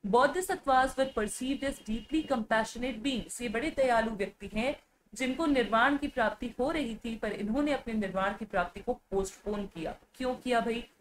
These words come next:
ऐसी क्या आन पड़ी थी? ताकि वो दूसरों का उद्धार कर सके। ओके, so the worship of images of Buddha and Bodhisattvas over the period of the time became important part of the tradition।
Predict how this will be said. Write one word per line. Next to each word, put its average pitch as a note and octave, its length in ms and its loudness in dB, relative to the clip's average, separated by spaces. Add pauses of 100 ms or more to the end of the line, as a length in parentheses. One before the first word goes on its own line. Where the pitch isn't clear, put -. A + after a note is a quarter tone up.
(240)
ऐसी A3 240 -4
क्या G#3+ 180 0
आन G#3+ 160 0
पड़ी G#3 220 -4
थी? C4 160 -8
ताकि G#3+ 320 -6
वो F#3+ 80 -4
दूसरों E3+ 320 -8
का A3+ 160 -2
उद्धार E3+ 560 -4
कर - 100 -6
सके। - 300 -16 (480)
ओके, A3+ 260 -4 (480)
so F4+ 180 -2
the F4 160 0
worship A#3+ 380 2
of F#4+ 200 -2
images B3+ 320 -4
of F#3 120 0 (140)
Buddha A#3+ 480 0
and A3+ 220 -2
Bodhisattvas A3+ 880 2 (380)
over D#4 220 4
the G4 160 0
period C#4 200 2
of B3+ 180 2
the - 120 -6
time A#3 260 2
became A3 360 -2
important G3+ 380 -2
part F3+ 240 0
of - 140 -6
the F#3+ 140 -4
tradition। D#3+ 380 -6